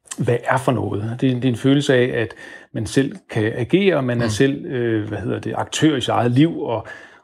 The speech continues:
Speaker 1: og, og man får en, en fast vilje, og man kan gøre noget i verden, og det er frihed. Så det er også derfor, det er jo sådan et, et, et,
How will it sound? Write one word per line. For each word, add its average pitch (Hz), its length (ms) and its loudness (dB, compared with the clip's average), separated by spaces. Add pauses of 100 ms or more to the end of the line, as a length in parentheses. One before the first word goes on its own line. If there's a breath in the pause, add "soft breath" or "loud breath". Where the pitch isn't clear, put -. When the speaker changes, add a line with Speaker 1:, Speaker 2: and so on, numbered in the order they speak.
Speaker 1:
og, 113 460 2
og 120 80 0
man 117 120 0
får 143 240 2
en, 113 300 0
en 123 120 -6
fast 127 320 0
vilje, 131 220 2
og 120 60 0
man 110 80 -2
kan 120 100 -6
gøre 120 320 4
noget 107 220 -2
i - 20 -8
verden, 107 240 -4
og 117 80 -4
det 131 60 -2
er 120 60 -6
frihed. 127 360 0 (280 loud breath)
Så - 120 -2
det 139 60 8
er 147 40 8
også 151 140 4
derfor, 143 140 4
det 156 80 6
er - 20 6
jo 147 60 4
sådan 156 140 0
et, 143 140 2
et, 123 240 -4
et, 135 280 -4